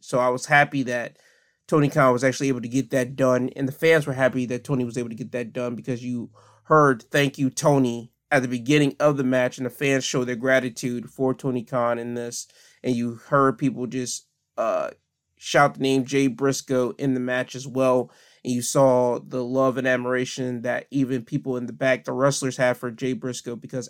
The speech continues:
after the match, um, Jay Lethal would leave the ring, he would go up the ramp where all the other wrestlers from A E W were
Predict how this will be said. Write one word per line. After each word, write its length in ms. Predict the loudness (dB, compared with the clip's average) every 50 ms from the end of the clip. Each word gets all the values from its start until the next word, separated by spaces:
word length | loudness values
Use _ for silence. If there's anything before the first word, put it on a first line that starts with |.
| _ 2
after 280 | 4 4 4 4 0 -4
the 60 | -4
match, 420 | -4 -6 -6 -8 -10 -14 -20 -20 _ _ _ _ _ _ _ _ _ _ _ _ 0
um, 420 | 2 2 2 2 0 -2 -6 -10
Jay 220 | -6 -2 0 0 2
Lethal 380 | 2 2 0 0 0 0 0
would 120 | 0 0 0
leave 220 | 2 0 0 0
the 80 | -2 -4
ring, 460 | -4 -2 0 2 2 2 0 0 -2
he 200 | -6 -6 -8 -8
would 160 | -6 -6 -4
go 220 | 0 0 0 0 0
up 140 | -4 -6
the 80 | -6 -6
ramp 320 | -2 -2 0 0 -2 -2
where 160 | -4 -6 -8 -4
all 240 | 0 2 2 2 2
the 100 | 2 0
other 280 | 0 0 0 -2 -4
wrestlers 580 | -4 -4 -2 -2 -2 -2 -2 -4 -4 -4 -4 -4
from 160 | -8 -8 -6
A 60 | -4
E 180 | -2 -2 -2 -2
W 280 | -2 -4 -6 -6 -6 -8
were 340 | -6 -6 -4 -4 -4 -6